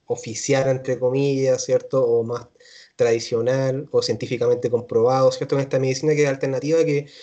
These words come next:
que yo creo que no tiene nada de malo. Yo creo que en este caso, yo creo que las conclusiones, ¿cierto? En síntesis, es generar ese tipo de balance en particular, ¿cierto? No dejar de lado la medicina alternativa, que también puede ayudar mucho, ¿cierto? Eh, como decías tú, por ejemplo, con,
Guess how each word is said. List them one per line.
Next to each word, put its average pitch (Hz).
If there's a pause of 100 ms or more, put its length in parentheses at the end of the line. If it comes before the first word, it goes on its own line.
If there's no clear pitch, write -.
(160)
que 151
yo 156
creo 185
que 226
no 226
tiene 226
nada 220
de 226
malo. 233
Yo 185
creo 202
que 208
en 208
este 202
caso, 208
yo 147
creo 180
que 196
las 175
conclusiones, 175
¿cierto? 208
En 165
síntesis, 190 (300)
es 160
generar 175
ese 175
tipo 170
de 170
balance 151
en 110
particular, 110
¿cierto? 143
No 160
dejar 165
de 165
lado 170
la 170
medicina 160
alternativa, 160
que 151
también 135
puede 151
ayudar 151
mucho, 160 (340)
¿cierto? 143
Eh, 127
como 123
decías 135
tú, 147
por 147
ejemplo, 147
con, 123